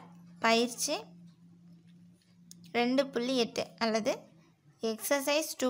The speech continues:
பாயிண்ட் எயிட். இதுல உள்ள அஞ்சாவது கணக்கு தான் இந்த வீடியோல நம்ம பார்க்க போறோம். கணக்குல என்ன கொடுத்துருக்காங்கன்னு பார்த்துடலாம். இந்த இருக்கு பயிற்சி ரெண்டு புள்ளி எட்டு. இதுல அஞ்சாவது கணக்கை பாருங்க. இந்த இருக்கு இசட் கியூப் பிளஸ்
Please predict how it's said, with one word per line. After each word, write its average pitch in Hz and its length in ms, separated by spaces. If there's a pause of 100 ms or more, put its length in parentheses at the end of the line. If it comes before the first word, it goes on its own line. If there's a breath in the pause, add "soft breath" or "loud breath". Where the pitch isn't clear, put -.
(100)
பாயிண்ட் 262 340
எயிட். - 200 (1300 soft breath)
இதுல 247 300
உள்ள 240 160 (340)
அஞ்சாவது 285 480
கணக்கு 233 280
தான் 254 120
இந்த 240 120
வீடியோல 233 280
நம்ம 220 220
பார்க்க - 220
போறோம். 311 200 (320)
கணக்குல 269 380
என்ன 240 180
கொடுத்துருக்காங்கன்னு 226 720
பார்த்துடலாம். 220 480 (600)
இந்த 247 200
இருக்கு 262 240 (300)
பயிற்சி 233 400 (100)
ரெண்டு 233 300
புள்ளி 240 260
எட்டு. 220 220 (440)
இதுல 240 300
அஞ்சாவது 247 440
கணக்கை 220 340
பாருங்க. 220 260 (1300 soft breath)
இந்த 226 240
இருக்கு 220 200 (920 soft breath)
இசட் 269 500
கியூப் 294 320
பிளஸ் 240 320